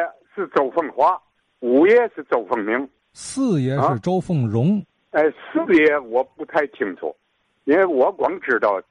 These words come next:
Speaker 1: 这老哥，老爷俩。因为呢，他们俩人在一院住。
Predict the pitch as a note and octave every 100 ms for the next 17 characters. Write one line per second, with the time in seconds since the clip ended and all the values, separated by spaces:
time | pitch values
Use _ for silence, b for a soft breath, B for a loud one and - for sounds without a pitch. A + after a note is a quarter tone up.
0 | - C4+ D3 F2+ E2+ F2+ - F#2+ E2 D2
1 | F2 F2+ D2 C#2 - _ - C#3 F3 G3+
2 | D3 B2+ B2+ _ _ - - C3 B2 B2
3 | A2 A2 D#3+ G3+ A2+ A#2+ A3+ B3 C3+ -
4 | C#4